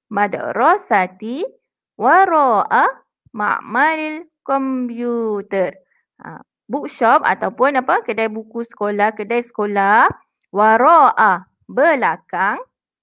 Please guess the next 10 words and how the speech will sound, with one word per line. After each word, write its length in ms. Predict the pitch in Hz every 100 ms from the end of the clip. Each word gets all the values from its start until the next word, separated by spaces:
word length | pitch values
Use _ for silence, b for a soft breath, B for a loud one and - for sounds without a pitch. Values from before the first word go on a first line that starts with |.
| _ _ _ -
Ha, 240 | 185 175
wara'a, 880 | 170 170 180 247 320 - 294 285 285
belakang, 800 | 233 220 196 180 - 220 247 370 - _ _ -
ma'malil 960 | 202 185 - 196 240 302 311 302 339 494 - _ _ _ _
komputer. 1800 | 240 254 247 233 226 220 226 226 214 208 202 202 - 196 190 190 180 156 - _ - - _ _ _ _
Ha, 320 | - 180 170 190
okey, 240 | _ 196
boleh 180 | 190 196
faham, 240 | 208 208 202
eh? 140 | 247